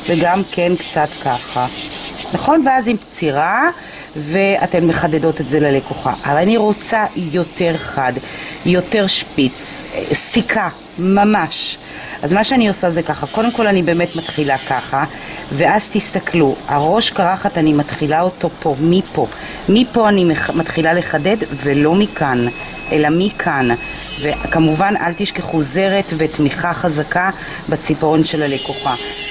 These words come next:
ואני מתחילה, בגלל שאני מחזיקה אותה פה מאוד חזק, גם הראש לא יקפוץ לי. אני יודעת שאני חוזרת על עצמי הרבה מאוד בסרטונים, מכיוון שאני מקבלת הרבה מאוד שאלות למה הראש שיוף קופץ. אז אני חוזרת לשפיץ שלנו.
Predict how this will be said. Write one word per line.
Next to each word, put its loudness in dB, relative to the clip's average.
ואני 2
מתחילה, 2
בגלל 0
שאני 4
מחזיקה 0
אותה -2
פה -2
מאוד 2
חזק, 0
גם 2
הראש 0
לא 2
יקפוץ -2
לי. 4
אני 4
יודעת 4
שאני 2
חוזרת 0
על 2
עצמי 2
הרבה 0
מאוד 0
בסרטונים, 0
מכיוון 2
שאני 4
מקבלת 2
הרבה 2
מאוד 4
שאלות 2
למה 2
הראש 0
שיוף 0
קופץ. 0
אז 2
אני 4
חוזרת 2
לשפיץ 2
שלנו. 2